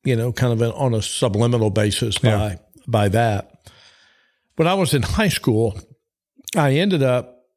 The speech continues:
Speaker 1: um, in, in most things that I've ever done in my life, I've always ascended to a leadership
Speaker 2: Yeah.
Speaker 1: role in that. And I don't know if that's because I'm a natural leader or whether I'm a narcissist. So we'll have to, somebody has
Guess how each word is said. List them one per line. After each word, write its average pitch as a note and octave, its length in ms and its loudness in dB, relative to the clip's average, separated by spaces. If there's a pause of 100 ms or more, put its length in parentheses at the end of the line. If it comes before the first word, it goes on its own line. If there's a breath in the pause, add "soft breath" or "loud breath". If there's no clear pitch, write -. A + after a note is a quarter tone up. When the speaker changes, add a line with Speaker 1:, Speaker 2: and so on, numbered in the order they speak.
(320)
Speaker 1:
um, A#2+ 480 0 (800)
in, G#3 160 0
in F#3 240 2
most G#3+ 280 0
things F3+ 280 0
that D3 100 2
I've B2+ 140 0
ever C#3 160 0
done B2 280 0
in C3+ 120 -2
my B2+ 140 0
life, B2+ 360 0
I've G2+ 140 0
always A2+ 360 0
ascended A2 520 0
to A2 160 0
a - 20 0
leadership F#2+ 800 -2
Speaker 2:
Yeah. A#2 220 2
Speaker 1:
role G2 280 0
in E2+ 120 -6
that. E2+ 240 -10 (440)
And G2+ 120 -2
I A2 80 2
don't G#2 160 -2
know G2+ 220 0
if F#2+ 100 -4
that's - 480 -4
because A2+ 360 -2
I'm G2+ 120 0
a G#2 40 -2
natural G#2 460 0
leader A2+ 260 2
or G#2+ 200 2
whether G2+ 320 2
I'm G2 100 2
a G2 60 2
narcissist. G2+ 840 -2
So A#2 80 -2
we'll G2+ 140 -2
have A2 260 -2
to, - 80 -20 (400 loud breath)
somebody A#2+ 440 0
has G#2+ 220 -2